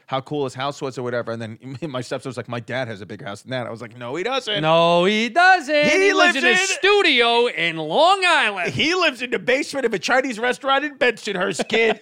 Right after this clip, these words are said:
Speaker 2: <laughs>
Speaker 1: Little different.
Speaker 2: Wait,
Speaker 1: Yeah.
Speaker 2: he, he, how, how old is he? Thirteen, the kid?
Speaker 1: No, no, my, uh, my steppy's ten.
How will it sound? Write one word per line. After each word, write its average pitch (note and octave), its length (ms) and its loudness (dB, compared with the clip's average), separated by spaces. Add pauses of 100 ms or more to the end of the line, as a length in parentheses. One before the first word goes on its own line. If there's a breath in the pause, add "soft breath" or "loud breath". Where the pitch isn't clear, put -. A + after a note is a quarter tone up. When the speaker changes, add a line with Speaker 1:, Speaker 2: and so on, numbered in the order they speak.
(240)
Speaker 2:
<laughs> - 220 -10
Speaker 1:
Little D#4+ 440 6
different. D#4 540 4 (800 soft breath)
Speaker 2:
Wait, G3+ 120 4
Speaker 1:
Yeah. F3+ 60 4
Speaker 2:
he, G3+ 400 -2
he, D#3 60 -16
how, F3+ 180 -2
how E3 180 -2
old G3+ 100 0
is D3 40 -14
he? C3+ 80 -8
Thirteen, A3+ 460 -8
the B3 60 -10
kid? C4 200 -6
Speaker 1:
No, A#3 160 2
no, A3 160 0
my, D#3 180 -4
uh, D3+ 380 -2
my D3 120 -6
steppy's F#3 440 -4
ten. F3 280 -6